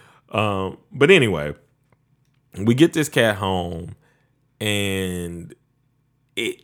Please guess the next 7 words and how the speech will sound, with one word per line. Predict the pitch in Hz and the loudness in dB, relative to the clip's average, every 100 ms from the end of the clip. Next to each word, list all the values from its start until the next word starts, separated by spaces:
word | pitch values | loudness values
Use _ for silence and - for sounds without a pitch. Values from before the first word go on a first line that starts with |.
| _ | _
just | 107 104 101 95 - - | -8 0 0 0 -4 -14
changed | - - 117 107 104 101 95 92 - - | -16 -6 -2 -2 -2 -6 -8 -10 -12 -8
so | - 104 101 | -2 0 0
many | 98 92 90 | -4 -6 -6
things | - 90 87 87 82 | -6 -6 -6 -8 -10
so | - 82 | -8 -8
quickly. | - 78 76 - - | -8 -12 -12 -20 -20